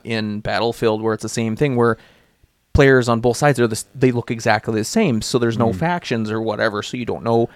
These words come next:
Speaker 1: who's who. Is that a teammate? Is that an enemy? What am I looking at here?
Speaker 2: Okay, so here's my hot take on, Call-, on, uh, Halo,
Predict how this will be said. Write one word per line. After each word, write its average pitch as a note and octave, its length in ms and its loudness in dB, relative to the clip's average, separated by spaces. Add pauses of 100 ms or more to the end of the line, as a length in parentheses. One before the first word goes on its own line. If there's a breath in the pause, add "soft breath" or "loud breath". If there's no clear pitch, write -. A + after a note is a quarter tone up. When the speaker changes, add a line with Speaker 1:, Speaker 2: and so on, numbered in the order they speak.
(180 soft breath)
Speaker 1:
who's A#3 300 4
who. A#3+ 340 8 (140)
Is A2+ 120 -2
that A2+ 100 4
a G2 40 -4
teammate? B2 440 2
Is G#2 220 -6
that G#2+ 380 2
an G#2 140 -4
enemy? F#3 340 2 (280 soft breath)
What B2+ 180 2
am D3+ 80 4
I D3+ 60 4
looking F3 320 0
at F#2+ 140 -6
here? - 280 -8 (100)
Speaker 2:
Okay, A2+ 180 -2
so A2 120 0
here's C#3 220 4
my C3 80 2
hot A2 180 2
take G#2 160 -2
on, F#2 80 -4
Call-, G2+ 160 -6
on, F#2+ 180 -4
uh, F#2 200 -6
Halo, F2+ 400 -4